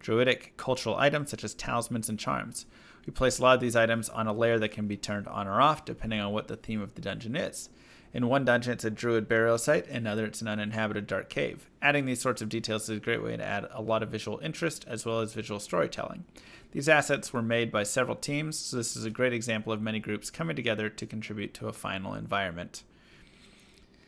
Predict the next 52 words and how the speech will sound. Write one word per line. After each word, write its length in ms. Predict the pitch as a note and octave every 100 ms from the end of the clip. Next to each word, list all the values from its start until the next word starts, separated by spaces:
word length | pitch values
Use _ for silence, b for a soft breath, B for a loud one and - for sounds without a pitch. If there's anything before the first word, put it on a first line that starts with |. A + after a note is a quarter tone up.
| B B B B
We're 80 | E3
able 220 | F3+ F3+
to 140 | E3+ E3
expand 440 | D3 - F3+ D#3+
the 40 | C3+
druid 300 | C#3+ D3 -
culture 280 | D3 C#3+
kit 120 | - C#3+
in 60 |
this 160 | B2+ -
dungeon. 360 | E3 E3 F3
In 120 | D#3+ A#2+
many 160 | A#2
ways, 240 | A#2 A#2 A2
the 80 |
druid 260 | A2+ B2 A#2+
is 140 | A2+
an 60 | A#2
exciting 320 | G#2+ B2 A#2
return 260 | A2 A#2 A2
to 40 |
the 120 | G#2+
Diablo 320 | G#2+ G#2+ G2 G#2+
franchise, 560 | C#3 C#3 C3 C3 -
no 120 | G#2
less 160 | G#2 G2+
for 120 | -
Props 340 | - G#2+ G2+ A#2
Interactive. 560 | G#2+ C3+ D#3 E3 D#3 -
Expanding 420 | - - B2+ B2
on 80 | A2+
this 140 | A2
unique 400 | A2+ A#2+ A#2+ -
class 400 | - F3+ F3+ E3+
by 140 | - A#2
providing 400 | B2+ B2 A#2 A#2
full 300 | - A3+ G#3
kit 260 | - C3+
for 100 | -
its 160 | A#2+ -
reclusive 380 | - A#2+ A2 -
people, 340 | C3 B2+ B2
it 100 | -
would 160 | - -
be 100 | -
easy 220 | A2 -
to 60 | G#2+
make 160 | G2+
the 80 | G#2+
druid's 300 | G#2+ G2+ G2+
prop 300 | - G2+ -
fantastic, 680 | A#2 A2 E3+ F3+ - G3 -